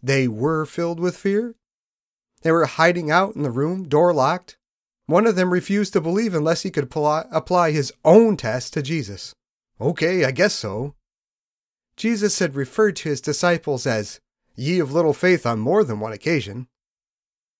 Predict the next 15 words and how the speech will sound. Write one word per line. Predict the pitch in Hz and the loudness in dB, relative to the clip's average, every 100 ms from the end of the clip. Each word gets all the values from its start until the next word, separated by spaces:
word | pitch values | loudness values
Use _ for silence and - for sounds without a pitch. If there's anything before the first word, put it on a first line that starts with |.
| _ _ _ _ _ _ _ | _ _ _ _ _ _ _
Thomas | - 247 269 - | 0 2 2 2
and | 226 | 2
the | 202 | 2
others | 202 190 143 | 2 2 -2
got | - 139 127 | 0 0 2
the | 120 104 | -4 -6
convincing | - 143 107 160 190 - 170 | -4 -4 0 0 0 0 -2
of | 151 | 0
their | 143 123 | 0 2
lives, | 135 107 92 - - _ _ | 2 0 -4 -14 -20 _ _
Thomas | - 170 214 160 | 0 2 4 0
especially | 117 - 196 185 135 110 | -4 -4 -2 -2 -4 -4
a | 104 | -4
week | 104 127 | -2 -4
later. | 117 147 95 92 | 0 0 -2 -8